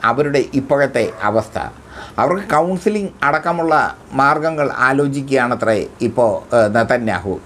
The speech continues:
യുദ്ധഭൂമിയിൽ നിന്ന് പിന്നോക്കം പോകാതിരിക്കാൻ കൗൺസിലിംഗ് അടക്കമുള്ള, ഏ, ഉപാധികൾ അതൊക്കെ ആലോചിക്കുകയാണ്. മറ്റൊന്ന് ഇസ്രായേലിനുണ്ടായ സാമ്പത്തിക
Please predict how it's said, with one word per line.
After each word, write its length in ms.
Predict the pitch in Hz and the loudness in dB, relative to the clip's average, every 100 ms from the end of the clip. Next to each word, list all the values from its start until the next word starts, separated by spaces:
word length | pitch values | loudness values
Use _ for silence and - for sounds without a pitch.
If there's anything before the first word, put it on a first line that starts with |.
| 120 | -2
യുദ്ധഭൂമിയിൽ 1000 | 110 135 - - - 127 135 143 156 170 - - - - 131 135 | 0 0 0 -6 -6 0 0 0 -4 -6 -10 -20 -20 -8 0 4
നിന്ന് 240 | 139 - - - | 4 4 4 0
പിന്നോക്കം 460 | 123 127 156 165 156 | -2 2 2 0 0
പോകാതിരിക്കാൻ 680 | 139 143 147 147 135 147 185 - | 2 2 0 -2 -4 -2 -4 0
കൗൺസിലിംഗ് 480 | 160 180 180 170 - - | 0 0 -2 -2 -4 -2
അടക്കമുള്ള, 460 | 139 131 127 120 110 101 - 90 107 | 0 0 0 2 2 0 -4 -8 -2
ഏ, 20 | 104 - 107 - 139 | -2 -2 -4 0 2
ഉപാധികൾ 500 | 143 143 110 78 - - - - - 165 | 4 2 -2 -6 -10 -16 -20 -16 -4 -2
അതൊക്കെ 280 | 226 226 170 131 | 0 -2 -2 0
ആലോചിക്കുകയാണ്. 800 | 139 143 135 113 92 78 67 76 - 120 | 2 2 0 -4 -6 -6 -6 -10 -4 -2
മറ്റൊന്ന് 340 | - 226 254 196 | 0 0 2 2
ഇസ്രായേലിനുണ്ടായ 840 | 165 180 202 214 214 190 175 175 165 123 135 | 2 2 2 2 -2 -2 0 2 2 0 0
സാമ്പത്തിക 540 | 139 165 170 170 131 | 0 0 -2 -2 0